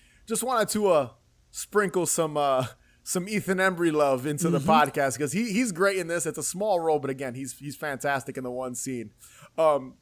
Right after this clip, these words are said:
Speaker 1: <laughs> then we've got this wo-, this, this one actor, Joel David Moore, who I always recognize from, um, what is it, Hatchet.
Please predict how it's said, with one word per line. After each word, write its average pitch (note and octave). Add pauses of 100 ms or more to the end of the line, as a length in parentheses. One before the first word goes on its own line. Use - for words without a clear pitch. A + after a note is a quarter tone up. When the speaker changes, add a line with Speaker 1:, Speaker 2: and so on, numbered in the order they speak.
Speaker 1:
<laughs> -
then G#3+
we've C4
got A#3
this E3
wo-, F3
this, D#3+
this C#3+
one E3
actor, B2+ (640)
Joel F3+
David D#3
Moore, B2+
who C3
I C#3
always D#3
recognize C#3
from, A#2+ (420)
um, A2 (300)
what C3
is A2
it, A2
Hatchet. C3+